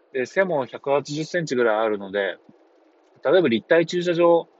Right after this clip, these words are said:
タワー型の立体駐車場にはまだ入-、まず入らないとか、あの、一方通行の細い路地とかに入って、そこでまた、こう曲がったり、こう、向き変えたりとかっていうことになると、もうその度にストレスになるとかね、いうことを考えると、やっ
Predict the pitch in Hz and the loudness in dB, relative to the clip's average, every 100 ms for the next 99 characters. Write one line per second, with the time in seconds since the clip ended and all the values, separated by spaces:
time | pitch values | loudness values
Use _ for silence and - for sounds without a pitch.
0 | _ _ - 135 160 175 170 170 170 170 | _ _ 0 4 4 2 -6 -4 -2 -2
1 | 165 170 165 165 160 120 123 110 - 110 | -4 -4 -8 -6 -6 -4 -4 -4 -4 -2
2 | 120 113 156 127 - 104 113 110 92 80 | -2 -2 -2 -2 -6 -4 -4 -6 -8 -12
3 | 92 92 82 _ _ _ _ - 104 98 | -10 -8 -8 _ _ _ _ -10 -10 -8
4 | 107 120 - 156 156 175 139 110 95 95 | -6 -4 2 2 4 2 4 4 4 -2
5 | 104 - 123 143 123 120 107 110 98 92 | -8 -10 -2 0 2 2 0 -4 -4 -6
6 | 82 117 107 101 107 120 131 135 127 135 | -8 -4 -4 -4 -6 0 4 4 2 0
7 | 131 127 - - - _ _ _ _ - | 2 0 -2 -20 -20 _ _ _ _ -6
8 | 127 117 113 120 - 113 101 92 117 104 | -2 2 2 2 2 2 0 -4 -12 -6
9 | 113 98 98 95 92 92 92 - - - | -2 0 0 0 -2 -4 -6 -10 -18 -20
10 | - 98 127 117 107 101 113 104 98 87 | -20 -10 -8 -6 -4 0 0 -2 -6 -8
11 | - 101 101 101 87 101 98 92 - 135 | -8 -10 -8 -10 -12 -12 -12 -14 -8 -4
12 | 165 185 196 135 139 120 110 98 92 101 | 4 4 4 -2 0 2 0 -6 -8 -8
13 | 92 - - 101 - _ - - - - | -8 -18 -16 -16 -18 _ -20 -20 -20 -8
14 | 135 160 165 120 - 143 175 196 147 107 | -2 0 2 2 0 -4 2 4 4 4
15 | 127 107 87 - | 4 4 2 -8